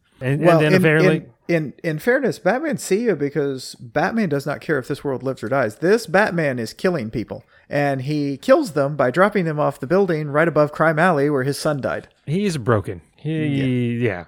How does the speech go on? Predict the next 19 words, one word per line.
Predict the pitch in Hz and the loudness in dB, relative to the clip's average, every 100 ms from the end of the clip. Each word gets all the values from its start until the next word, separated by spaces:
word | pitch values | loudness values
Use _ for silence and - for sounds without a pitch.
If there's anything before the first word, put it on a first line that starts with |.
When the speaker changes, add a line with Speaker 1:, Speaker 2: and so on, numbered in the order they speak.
| _ | _
Speaker 1:
he's, | 135 135 123 110 - | -4 -2 -4 -8 -6
he's | 127 117 | -6 -2
not | 120 107 | -2 -2
in | 98 | -6
a | |
good | 95 95 | -8 -12
place. | - 87 82 - - _ _ | -12 -18 -14 -16 -18 _ _
What | 127 113 | -6 -4
else? | 101 90 - - _ _ _ - - | -6 -10 -18 -20 _ _ _ -20 -16
Speaker 2:
So | - 190 | 2 2
do | 170 | 4
you | 180 | -2
think | 190 220 196 | 0 -2 0
Michael | 170 170 165 | 0 0 -2
Keaton's | 170 156 170 - | -2 -4 -6 -6
gonna | 147 135 | -6 -4
be | 135 131 | -4 -4
Thomas | - 127 131 | -4 -6 -6
Wayne? | 120 127 | -8 -8